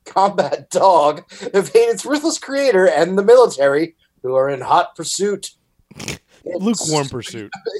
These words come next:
Speaker 1: Yeah, I'm sorry I started to giggle halfway through that, but it was like, all right, yeah.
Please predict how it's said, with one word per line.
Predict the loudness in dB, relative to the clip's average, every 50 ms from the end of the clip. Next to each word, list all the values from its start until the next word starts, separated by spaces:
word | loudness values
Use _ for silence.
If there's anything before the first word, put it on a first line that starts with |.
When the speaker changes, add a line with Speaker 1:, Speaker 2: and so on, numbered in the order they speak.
| -6 0 2
Speaker 1:
Yeah, | 4 4 6
I'm | 4 4
sorry | 2 4 4 6 6 4
I | 4
started | 2 0 -2 -2 -2
to | -6 -6
giggle | -4 -4 0 2 2 2
halfway | 2 0 -2 -2 0 -2 -2
through | -2 -4 -8 -6 -4
that, | -4 -4 -4 -4
but | -6 -8 -10
it | -10 -10 _ -18
was | -20 -14 -12
like, | -12 -12 -14 _ _ _ -6 -4
all | -2 -2
right, | -2 -2 -4 -8 -8 _
yeah. | -6 -4 -4 -4